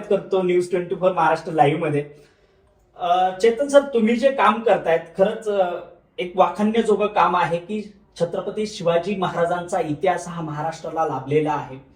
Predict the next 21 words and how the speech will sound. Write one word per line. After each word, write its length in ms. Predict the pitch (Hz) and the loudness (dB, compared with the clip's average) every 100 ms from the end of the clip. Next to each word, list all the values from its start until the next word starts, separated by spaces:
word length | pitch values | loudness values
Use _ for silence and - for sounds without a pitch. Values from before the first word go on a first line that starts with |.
| _ _ _ - | _ _ _ -8
आणि 180 | 196 233 | -2 -2
हा 200 | - 233 | 0 -2
इतिहास 680 | 180 - 233 233 - - _ _ _ - | -2 2 4 4 0 -10 _ _ _ -6
कुठंतरी 720 | 214 233 233 254 269 - - _ _ - | 2 8 8 8 2 -8 -18 _ _ -14
घराघरात 520 | 175 220 247 240 - - | -4 -2 0 -2 -4 4
पोहोचला 440 | 202 185 233 226 | 4 6 6 6
पाहिजे, 560 | 214 185 175 180 - - | 8 6 4 -2 -4 -4
त्यांचं 340 | 190 180 220 220 | 0 2 0 2
जे 140 | 233 | 0
कार्य 340 | 226 170 175 | 2 2 4
होतं 420 | 208 170 170 196 196 | 4 4 0 0 2
ते 80 | 208 | 0
प्रत्येक 440 | - 170 - 190 | -2 -4 0 0
समाजापर्यंत 760 | - 156 170 196 226 202 196 190 | 0 0 2 2 0 0 -2 -4
पोहोचलं 440 | - 175 156 185 | -4 -4 -2 -2
पाहिजे 500 | 165 151 143 156 - - _ | 0 -2 0 -4 -6 -18 _
आणि 180 | 175 175 | -6 2
यासाठीच 720 | 175 202 208 190 208 - - | 4 4 4 2 0 -4 -10
तुम्ही 260 | 185 185 185 - - _ _ _ - | -4 -2 -2 -8 -20 _ _ _ -10
तत्पर 280 | 147 - 196 | -10 -4 -2
आहात. 360 | 190 - - | -2 -4 -8